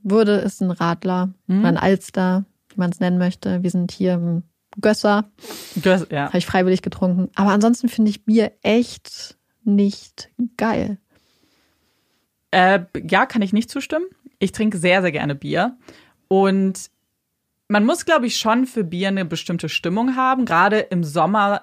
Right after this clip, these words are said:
Speaker 2: ein Radler oder auch ein ganz kaltes Bier finde ich mega, mega gut. Und ich trinke auch gern, also ich bin auch so jemand, der richtig gerne so Tastings macht und so immer guckt, was die unterschiedlichen Biere können und so. Ich find das, ich finde diese ganze Kultur um Bier,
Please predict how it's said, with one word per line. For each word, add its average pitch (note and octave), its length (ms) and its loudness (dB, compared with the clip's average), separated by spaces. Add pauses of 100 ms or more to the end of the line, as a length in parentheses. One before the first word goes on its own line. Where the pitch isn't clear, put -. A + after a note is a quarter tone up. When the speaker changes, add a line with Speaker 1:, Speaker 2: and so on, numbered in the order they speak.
Speaker 2:
ein E3 80 -4
Radler E3 520 0
oder F3 120 0
auch F3+ 120 -2
ein E3+ 120 -6
ganz D#3 260 -4
kaltes E3 340 -6
Bier D#3+ 220 -4
finde D#3+ 240 -8
ich - 200 -20 (200)
mega, F#3+ 420 0
mega G3+ 220 0
gut. A3+ 400 -4 (760)
Und F#3+ 840 0 (1160)
ich A3 160 2
trinke B3+ 320 2
auch F#3 140 -2
gern, G3 320 2
also F#3 160 0
ich F#3 220 -8
bin G3+ 260 -2
auch A3 80 0
so G#3 120 -4
jemand, F#3 340 0
der F3+ 100 0
richtig F#3 300 -4
gerne E3+ 240 0
so D#3 120 -4
Tastings G3 600 -2
macht E3+ 300 -2
und E3+ 120 0
so E3 140 0
immer F3 240 0
guckt, - 420 0
was F#3+ 140 2
die F#3 80 0
unterschiedlichen G3+ 580 2
Biere A#3 380 2
können G3 320 4
und F#3+ 180 2
so. F3 200 4
Ich E3+ 160 -4
find A3+ 180 2
das, G#3 180 0
ich - 140 -8
finde A#3+ 220 2
diese F#3+ 220 -2
ganze F#3 460 -4
Kultur A3 680 0
um E3+ 200 0
Bier, E3+ 480 0